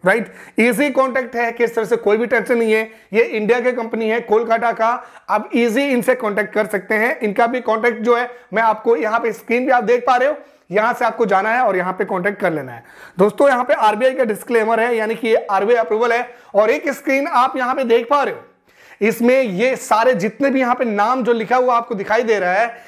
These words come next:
ये जो नाम है ये गवर्नमेंट आरबीआई के अप्रूवल वाली फाइनेंस कंपनियां हैं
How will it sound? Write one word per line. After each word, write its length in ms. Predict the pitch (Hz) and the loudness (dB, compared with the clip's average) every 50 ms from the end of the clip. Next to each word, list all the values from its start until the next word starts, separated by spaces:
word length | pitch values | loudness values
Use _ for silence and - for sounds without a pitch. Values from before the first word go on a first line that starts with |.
| - _ - | -16 _ -2
ये 100 | 190 220 | 0 2
जो 100 | 208 254 | 2 2
नाम 300 | 247 226 226 247 254 247 | 2 2 -2 -2 -2 -2
है 120 | 254 262 254 | -2 -2 0
ये 120 | 247 254 | 0 0
गवर्नमेंट 500 | 208 180 190 202 214 220 233 254 269 262 240 | 0 2 2 2 2 2 2 0 -2 0 0
आरबीआई 320 | 208 208 214 226 254 254 | 0 0 2 2 2 2
के 100 | 254 254 | 2 0
अप्रूवल 380 | 233 233 - 226 226 247 254 247 | -4 -2 0 0 2 2 2 2
वाली 280 | 240 226 226 240 254 | 2 0 0 -2 -4
फाइनेंस 360 | - 240 226 220 233 254 - | -4 -2 -2 -2 -2 -2 -2
कंपनियां 460 | - 226 233 269 247 233 240 247 233 190 | -2 -4 -4 -2 -2 -2 0 0 -2 -2
हैं 200 | 139 - - | -6 -8 -16